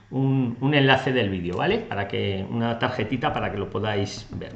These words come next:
prix punto com barra contacto. Y nada, Prilines, tema de hoy. Mm, ¿qué necesitamos para entrar por tu-, como turista? Brevemente,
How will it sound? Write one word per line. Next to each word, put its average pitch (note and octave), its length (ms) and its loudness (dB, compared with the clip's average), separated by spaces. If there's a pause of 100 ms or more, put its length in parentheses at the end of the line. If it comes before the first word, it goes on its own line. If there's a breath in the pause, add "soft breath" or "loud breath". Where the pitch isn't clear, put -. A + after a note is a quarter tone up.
(100)
prix E3+ 320 2
punto C#3+ 340 0
com G#3+ 160 4
barra C#3+ 240 8
contacto. G#2+ 540 -2 (580 loud breath)
Y C3 100 2
nada, G#3 200 10
Prilines, F3+ 500 6
tema G#3 280 8
de D3 100 8
hoy. G2 160 6 (220)
Mm, D#3+ 960 0 (500)
¿qué B3 140 12
necesitamos A#3 600 6
para F3+ 100 8
entrar F3 240 4
por - 320 -2
tu-, C3 120 -4
como C#3+ 280 4
turista? F#2 400 -4
Brevemente, G2+ 720 4